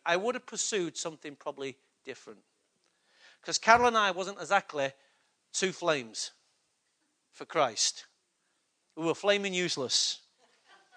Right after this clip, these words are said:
We wasn't on point with God at all. We hadn't, we didn't know what we know now. There was no one there to prepare us. There was no one to disciple us.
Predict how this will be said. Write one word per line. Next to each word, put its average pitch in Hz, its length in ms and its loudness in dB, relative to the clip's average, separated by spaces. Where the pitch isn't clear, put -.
We 180 100 4
wasn't 220 400 4
on 196 160 2
point 180 280 2
with 160 120 -8
God 151 200 4
at - 180 -4
all. 156 300 4
We 170 120 -2
hadn't, 208 400 6
we 180 120 -6
didn't 208 260 -6
know 190 120 0
what 180 180 -2
we 170 100 -4
know 147 220 -4
now. 147 220 -4
There 190 120 0
was 214 180 2
no 226 100 2
one 196 180 0
there 175 160 -2
to 170 120 -10
prepare 143 440 2
us. 151 120 -2
There 156 100 -10
was 143 100 -8
no 202 180 0
one 202 180 -2
to 175 100 -10
disciple 151 540 0
us. 156 120 -4